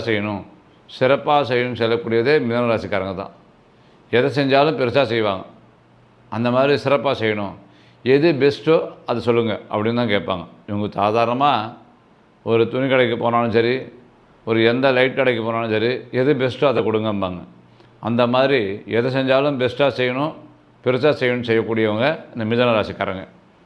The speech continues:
இவங்களை பொறுத்த வரைக்கும் நல்ல வியாபாரம் செய்யக்கூடியவங்க, கண்டிப்பா நல்லா படிக்கக்கூடியவங்க,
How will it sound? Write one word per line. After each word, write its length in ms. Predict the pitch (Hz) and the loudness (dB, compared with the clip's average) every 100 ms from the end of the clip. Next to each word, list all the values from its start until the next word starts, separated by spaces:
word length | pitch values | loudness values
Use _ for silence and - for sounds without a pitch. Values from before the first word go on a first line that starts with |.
| _ _ _ _ _ _ | _ _ _ _ _ _
இவங்களை 380 | 139 143 143 123 | 0 2 4 2
பொறுத்த 220 | 131 131 | 0 0
வரைக்கும் 460 | 147 135 117 156 156 - - _ _ _ _ _ _ _ _ _ _ _ _ _ _ - | 2 2 -2 -4 -4 -8 -20 _ _ _ _ _ _ _ _ _ _ _ _ _ _ -4
நல்ல 320 | 120 131 147 | -2 2 2
வியாபாரம் 600 | 127 120 123 135 135 131 | 4 4 6 4 2 0
செய்யக்கூடியவங்க, 720 | 120 120 117 117 113 123 135 - - - | -2 -2 0 0 2 0 -2 -6 -20 -14
கண்டிப்பா 580 | - 107 113 - 127 131 - 117 | -6 -4 -4 0 0 -2 -6 -4
நல்லா 160 | 113 | -4
படிக்கக்கூடியவங்க, 920 | - 117 120 123 113 107 107 117 120 | 0 -2 -2 -2 0 0 0 -2 -2